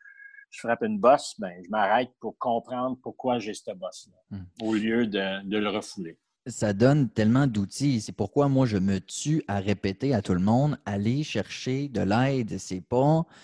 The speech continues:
Speaker 2: parce que vous êtes pas assez fort, c'est juste que c'est pas, tu sais, c'est complexe, hein, les émotions, le passé,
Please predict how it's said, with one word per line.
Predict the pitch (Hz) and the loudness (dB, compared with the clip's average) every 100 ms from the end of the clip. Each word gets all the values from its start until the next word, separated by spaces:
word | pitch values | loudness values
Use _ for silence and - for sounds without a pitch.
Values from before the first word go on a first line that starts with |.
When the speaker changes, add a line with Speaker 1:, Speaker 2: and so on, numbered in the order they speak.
| - - _ | -20 -20 _
Speaker 2:
parce | 104 - - 98 | -4 -2 -4 -2
que | 123 127 | 2 2
vous | 131 101 | 2 -2
êtes | 101 - | -6 0
pas | 120 | 2
assez | 113 - 110 | 2 0 -4
fort, | - 139 254 208 | -2 -2 0 0
c'est | - 113 | 0 -2
juste | 110 175 - | -2 -4 -2
que | 139 151 175 - | 2 4 4 2
c'est | - 104 | -4 -8
pas, | - 175 175 | -2 0 0
tu | - | -2
sais, | 165 | -4
c'est | - | -4
complexe, | - 113 107 135 190 - 123 | 2 2 4 2 2 2 0
hein, | 143 | 2
les | 120 104 | 2 2
émotions, | 104 104 101 117 131 151 151 156 - _ | 2 2 0 2 4 4 4 2 -4 _
le | - 92 | -10 -6
passé, | - 101 101 - 131 143 151 151 | -2 0 0 -2 -2 0 0 -2